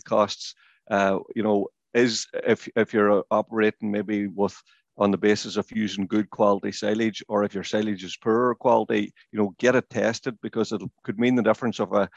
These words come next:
maybe a lower cost silage plus meal system versus an ad lib meal system, particularly when meal has got so expensive this year. And then look at the type of stock, I suppose, that you're buying, and what is the market outlook?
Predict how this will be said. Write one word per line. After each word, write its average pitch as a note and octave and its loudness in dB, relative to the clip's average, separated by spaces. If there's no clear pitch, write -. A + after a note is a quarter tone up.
maybe A2+ 4
a G#2 8
lower A2+ 6
cost A2+ 2
silage A2+ -4
plus - -6
meal A#2 0
system A#2 -2
versus A2 2
an G#2 2
ad G#2 0
lib A2 0
meal A#2+ -2
system, - -8
particularly G#2+ -4
when G#2 -2
meal G#2+ -2
has G2+ -4
got G#2+ 0
so G2+ -6
expensive - -8
this - -6
year. A2+ 0
And A#2+ 6
then C#3+ 6
look C3 2
at A#2+ 4
the - -12
type C3+ 2
of C3 -8
stock, A#2 -2
I A2+ -6
suppose, G#2 -10
that G#2 -6
you're G2+ -2
buying, A2 0
and G#2+ -2
what C#3+ 2
is A2+ 0
the G#2+ -2
market G#2 0
outlook? A2 -4